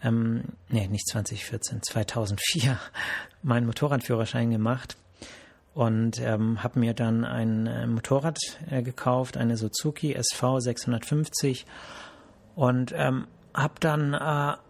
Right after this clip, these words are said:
sozusagen, ja, einen Unfall <laughs> gebaut. Also ich hab den Führerschein, also der, der erste Motorradunfall, da hab ich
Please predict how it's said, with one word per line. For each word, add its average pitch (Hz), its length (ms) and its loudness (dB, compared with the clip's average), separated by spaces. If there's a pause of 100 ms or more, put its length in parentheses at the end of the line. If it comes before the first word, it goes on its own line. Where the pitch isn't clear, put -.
(120)
sozusagen, 139 920 2 (1900)
ja, 117 240 0
einen 123 380 -2
Unfall 143 360 2
<laughs> 110 60 2
gebaut. 156 480 0
Also 120 240 0
ich 117 100 -2
hab - 160 -4
den 117 160 2
Führerschein, 117 840 0 (840)
also 120 220 2
der, 110 240 -2
der 123 220 0
erste 131 260 2
Motorradunfall, 117 760 0
da 110 140 0
hab 113 100 0
ich - 220 -4